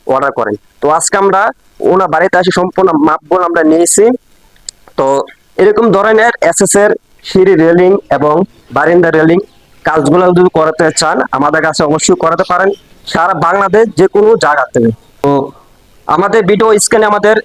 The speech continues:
ইমো নাম্বার দেওয়া আছে, WhatsApp নাম্বার দেওয়া আছে, আমাদের সাথে যোগাযোগ করতে পারেন। তো আমাদের যোগাযোগ ঠিকানা হলো করগাঁও বাজার, কটিয়াদির, কিশোরগঞ্জ।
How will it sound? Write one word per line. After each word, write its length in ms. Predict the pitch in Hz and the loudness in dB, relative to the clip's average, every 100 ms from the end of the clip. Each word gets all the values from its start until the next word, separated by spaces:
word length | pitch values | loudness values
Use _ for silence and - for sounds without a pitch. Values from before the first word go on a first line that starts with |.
| - | -2
ইমো 200 | 175 196 | 2 2
নাম্বার 260 | 196 190 180 | 2 0 0
দেওয়া 180 | 185 180 | 0 0
আছে, 120 | 147 | -2
WhatsApp 360 | 147 - 180 | -2 0 0
নাম্বার 220 | 180 185 170 | 0 0 0
দেওয়া 180 | 175 | 0
আছে, 200 | 180 - | 0 -2
আমাদের 240 | - 160 143 | -2 0 -2
সাথে 200 | 147 151 | -2 -2
যোগাযোগ 300 | 139 151 147 - | 0 0 -2 -4
করতে 220 | 143 127 - | -4 -4 -6
পারেন। 200 | 123 110 - _ _ _ _ _ _ _ _ _ _ _ _ _ _ _ _ _ | -6 -6 -12 _ _ _ _ _ _ _ _ _ _ _ _ _ _ _ _ _
তো 60 | 156 | -2
আমাদের 480 | 165 190 220 220 - _ 127 | -2 0 0 -2 -6 _ -2
যোগাযোগ 420 | 165 208 220 233 | 0 2 0 0
ঠিকানা 280 | 220 214 220 | 0 2 2
হলো 300 | 202 185 196 | 2 2 0
করগাঁও 400 | - 175 180 185 | 0 0 2 0
বাজার, 340 | - 185 190 190 - _ _ | 0 0 0 -2 -8 _ _
কটিয়াদির, 560 | 175 185 196 190 208 226 - | -2 2 2 2 2 0 -2
কিশোরগঞ্জ। 580 | 196 170 120 110 - | -2 0 -2 -2 -4